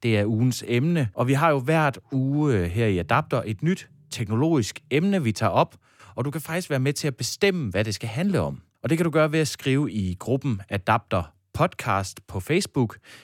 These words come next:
Du kan også få lov til at komme med forslag ved at skrive til adapter snabel-a J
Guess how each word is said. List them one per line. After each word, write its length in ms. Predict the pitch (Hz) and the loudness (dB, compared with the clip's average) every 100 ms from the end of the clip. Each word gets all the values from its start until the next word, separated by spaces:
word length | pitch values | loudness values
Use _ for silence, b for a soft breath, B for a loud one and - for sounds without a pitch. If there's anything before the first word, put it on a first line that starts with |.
| b | b
Du 80 | 117 | 2
kan 100 | 135 | 4
også 180 | 165 - | 2 0
få 80 | |
lov 180 | 151 139 | -2 0
til 140 | 143 139 | 0 0
at 300 | 120 92 87 | 2 0 0
komme 240 | 101 87 | -2 -2
med 100 | 82 | -2
forslag 520 | - 110 143 139 95 | -2 -2 -2 -2 -2
ved 80 | 92 | 0
at 80 | 87 | -2
skrive 260 | - 98 | -2 -4
til 280 | 95 98 80 - _ | -2 -4 -4 -8 _
adapter 600 | 101 - 120 151 - 92 82 _ _ _ | -8 0 0 0 -2 -4 -4 _ _ _
snabel-a 540 | - 123 107 95 95 | -6 -2 -2 -2 -2
J 180 | 95 82 | -2 0